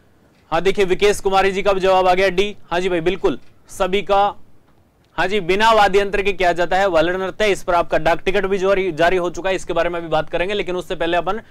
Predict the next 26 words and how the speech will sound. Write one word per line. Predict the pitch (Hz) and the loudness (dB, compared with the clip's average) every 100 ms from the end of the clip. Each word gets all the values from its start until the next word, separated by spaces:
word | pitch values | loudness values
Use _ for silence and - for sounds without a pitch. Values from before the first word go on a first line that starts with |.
| - - 160 | -20 -10 -6
यानी | 175 | 0
गरासिया | 180 208 214 214 | 4 4 4 2
जाति | 180 190 | 0 0
के | 175 | -2
जो | 175 | -4
कुछ | 170 160 | -6 -6
नृत्य | 165 175 - | -4 -4 -4
हैं | 185 | -4
उनकी | 185 175 | -4 -6
trick | 165 202 | -4 -4
के | 202 | 0
बारे | 175 165 | 0 2
में | 160 | 0
बात | 151 | -2
कर | 156 | -4
लेते | 147 160 | -4 -4
हैं। | 196 - - - | -8 -10 -20 -10
अपन | 180 226 | -4 0
देखिए | 247 254 | 2 4
राजस्थान | 220 214 226 247 226 | 4 2 0 -2 -2
की | |
संस्कृति | 220 220 226 202 220 | -4 -4 -4 -2 -2
में | 214 | 2
क्या | 196 | 2
होता | 180 | 2
है | 214 | 0